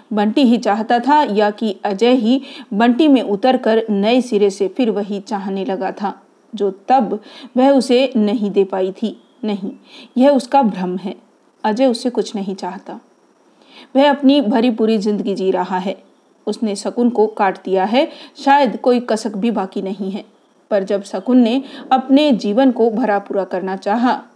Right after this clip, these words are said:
अजय की कसक को भी धो पहुंचना चाहा, तो बंटी सब लोग केवल उससे चाहते ही हैं और वह उनकी चाहनाओं को पूरी करे,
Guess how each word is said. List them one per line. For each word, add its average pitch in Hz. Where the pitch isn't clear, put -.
अजय 233
की 269
कसक 226
को 196
भी 233
धो 254
पहुंचना 240
चाहा, 214
तो 220
बंटी 202
सब 294
लोग 262
केवल 226
उससे 240
चाहते 208
ही 196
हैं 196
और 202
वह 233
उनकी 269
चाहनाओं 220
को 220
पूरी 208
करे, 208